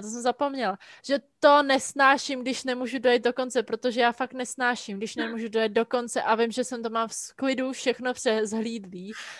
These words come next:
tak proto nechci ani sledovat tolik jako věc lidí, účtů, proto tolik nesleduju, pro-, abych viděla ta jistá.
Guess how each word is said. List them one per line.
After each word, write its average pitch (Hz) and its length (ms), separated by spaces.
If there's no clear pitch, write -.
tak 247 180
proto 277 380
nechci 254 300
ani 240 220
sledovat 240 460
tolik 254 400
jako 240 280
věc 254 280
lidí, 247 560
účtů, 226 560
proto 269 260
tolik 247 280
nesleduju, 226 540
pro-, - 180
abych 214 240
viděla 214 300
ta 220 100
jistá. 214 240